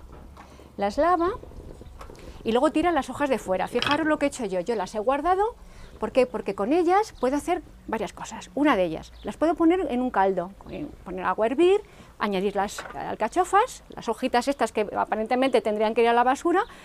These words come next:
y lo que vamos a hacer es tomarnos ese caldo, aprovecharlo también para sopas, le añadís un poquito de zumo de limón para evitar que se oxiden,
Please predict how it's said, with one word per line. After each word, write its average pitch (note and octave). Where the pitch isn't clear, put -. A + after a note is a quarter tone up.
y A3+
lo B3+
que D4+
vamos F4
a G4
hacer F#4+
es G4+
tomarnos C#4
ese C#4
caldo, F3+
aprovecharlo G3+
también F#3+
para D#3+
sopas, -
le G3
añadís F3+
un A3+
poquito A3
de G#3
zumo G#3+
de G3+
limón B3+
para G3
evitar F3+
que G#3
se B3
oxiden, E4+